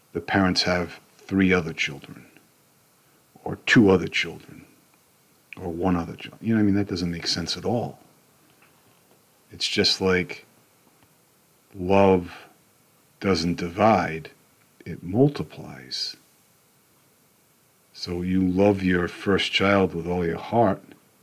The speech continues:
as well as your second and third child with all your heart. But the love doesn't get divided into thirds.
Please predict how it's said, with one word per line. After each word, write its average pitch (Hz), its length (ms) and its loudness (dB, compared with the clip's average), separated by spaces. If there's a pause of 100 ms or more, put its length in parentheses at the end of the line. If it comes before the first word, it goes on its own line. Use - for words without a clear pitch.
(1040)
as 82 180 -6
well 90 220 2
as 82 140 -2
your 87 80 -2
second 92 440 -2
and 95 160 0
third 127 260 6
child 87 440 -4
with 82 140 -8
all 87 200 -6
your 82 140 -12
heart. 78 360 -14 (3250)
But 82 160 -8
the 85 100 -6
love 90 320 -2
doesn't 87 400 0
get 78 240 -4
divided 85 560 0
into 78 300 -10
thirds. - 880 -16